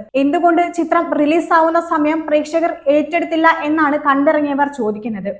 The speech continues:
ചിത്രത്തിന്റെ ചില ഭാഗങ്ങൾ വെട്ടിക്കുറച്ചിട്ടുണ്ടെങ്കിലും അതിന്റെ ആ ഭംഗി ഒട്ടും ചോർന്നു പോയിട്ടില്ല. ചിത്രത്തെക്കുറിച്ച് പറയുമ്പോൾ എടുത്തു പറയേണ്ടത് മ്യൂസിക് ആണ്. വിദ്യാസാഗർ മാജിക് തന്നെയാണ് തിയേറ്റർ മുഴുവൻ പടർന്നു പന്തലിച്ചത്. "എന്താരു മഹാനുഭാവലു" എന്ന ഗാനം തിയേറ്ററുകളെ ഇളക്കി മറിച്ചു എന്ന്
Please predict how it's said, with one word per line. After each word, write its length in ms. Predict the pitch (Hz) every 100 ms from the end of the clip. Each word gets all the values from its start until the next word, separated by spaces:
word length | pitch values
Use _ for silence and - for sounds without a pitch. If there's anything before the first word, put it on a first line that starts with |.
| -
ചിത്രത്തിന്റെ 460 | 415 440 440 480
ചില 260 | 480 403 381
ഭാഗങ്ങൾ 420 | 370 359 370 370
വെട്ടിക്കുറച്ചിട്ടുണ്ടെങ്കിലും 1160 | 294 320 320 359 349 339 320 330 311 302 269 254 -
അതിന്റെ 340 | 269 294 320 330
ആ 100 | 302
ഭംഗി 380 | 254 269 285 285
ഒട്ടും 380 | 269 269 339 320
ചോർന്നു 340 | 302 254 285
പോയിട്ടില്ല. 680 | 254 214 202 196 202 - - -
ചിത്രത്തെക്കുറിച്ച് 640 | 262 277 277 311 320 320 320
പറയുമ്പോൾ 380 | 311 311 302 330
എടുത്തു 340 | 277 285 294
പറയേണ്ടത് 540 | 359 339 330 311 285 311
മ്യൂസിക് 420 | 262 269 277 -
ആണ്. 400 | 214 202 208 - _ 285
വിദ്യാസാഗർ 760 | 320 311 440 466 427 415 427
മാജിക് 480 | 330 311 311 381 339
തന്നെയാണ് 420 | 311 311 262 233 254
തിയേറ്റർ 440 | 269 262 285 302 285
മുഴുവൻ 380 | 262 269 277 269 254
പടർന്നു 300 | 233 247 254
പന്തലിച്ചത്. 540 | 214 196 208 214 214 190 - 294
"എന്താരു 440 | 330 339 415 427
മഹാനുഭാവലു" 960 | 427 370 339 370 370 370 339 311 320 330
എന്ന 260 | 285 285
ഗാനം 420 | 294 294 269 262 277 -
തിയേറ്ററുകളെ 640 | 269 285 311 302 302 302
ഇളക്കി 320 | 240 254 254 294
മറിച്ചു 360 | 240 247 269
എന്ന് 140 | 247